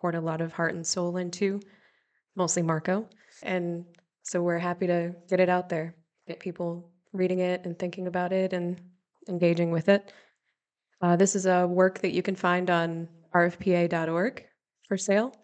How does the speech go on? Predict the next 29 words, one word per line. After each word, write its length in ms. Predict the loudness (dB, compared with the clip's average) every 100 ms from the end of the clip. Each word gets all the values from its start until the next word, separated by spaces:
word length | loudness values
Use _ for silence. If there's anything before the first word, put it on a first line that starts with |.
| _ _ _ _ _ _
It's 80 |
also 240 | -2 0 0
available 580 | 2 4 2 2 0 2
at 280 | 0 -2
the 420 | -2 -2 0 -4 -8
Reformed 400 | -12 -4 -4 0
Book 200 | -2 0
Outlet 360 | -2 -2 -4 _ _ _
and 440 | -6 -6 -4 -8 -12
various 380 | 0 2 2 2
other 200 | -2 -2
Reformed 520 | -4 -6 -4 -4 -4 -8
bookstores 800 | -10 -6 -4 -4 -4 -10 -14 -14
in 140 | -4 -4
the 60 |
States. 480 | 0 0 0 -2 -12 _ _ _ _ _ _ _ _ _ _ -12
Um, 180 | -10 -4
I 80 | -2
believe 560 | 0 0 -2 -6 -18 _ _ _ _ _
there 120 | -2
are 160 | 0 -2
some 560 | -4 -4 -4 -4 -6 -10 -16 _ _ _ _ _ _ -4
international 540 | 0 2 0 0 -4
bookstores 500 | -2 -4 -2 0 2
that 100 | 2
are 80 | 0
carrying 380 | 2 2 2 0
it 120 | -2
now 300 | 0 0 -2